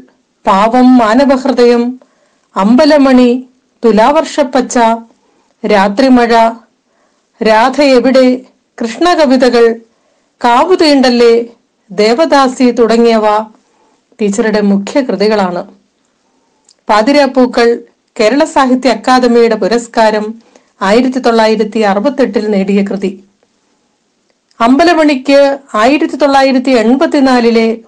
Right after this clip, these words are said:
വയലാർ അവാർഡും ലഭിച്ചു. ആയിരത്തി തൊള്ളായിരത്തി എഴുപത്തെട്ടിലെ കേന്ദ്ര സാഹിത്യ അക്കാദമിയുടെ പുരസ്കാരം നേടാൻ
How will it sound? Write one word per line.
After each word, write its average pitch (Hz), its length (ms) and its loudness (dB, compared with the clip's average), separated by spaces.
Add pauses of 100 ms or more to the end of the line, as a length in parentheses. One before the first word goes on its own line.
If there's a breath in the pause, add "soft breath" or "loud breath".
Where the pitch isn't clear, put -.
വയലാർ 226 380 0
അവാർഡും 233 420 0
ലഭിച്ചു. 196 480 -6 (1040)
ആയിരത്തി 226 380 0
തൊള്ളായിരത്തി 240 800 0
എഴുപത്തെട്ടിലെ 226 960 -2 (800)
കേന്ദ്ര 285 340 2
സാഹിത്യ 277 440 -2
അക്കാദമിയുടെ 240 580 0
പുരസ്കാരം 226 680 -2
നേടാൻ 214 500 0